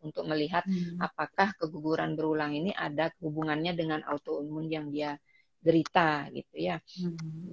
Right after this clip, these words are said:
Speaker 2: iya.
Speaker 1: Tapi kalau dalam hal misalnya, eh, datang hanya untuk kehamilan pertama, biasanya sih kita standar, darah lengkap, urine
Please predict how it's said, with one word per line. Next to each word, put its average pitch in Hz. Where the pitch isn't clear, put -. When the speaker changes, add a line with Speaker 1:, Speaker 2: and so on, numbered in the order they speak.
Speaker 2:
iya. 165
Speaker 1:
Tapi 190
kalau 190
dalam 175
hal 170
misalnya, 160
eh, 160
datang 165
hanya 160
untuk 156
kehamilan 165
pertama, 165
biasanya 214
sih 262
kita 202
standar, 151
darah 156
lengkap, 196
urine 151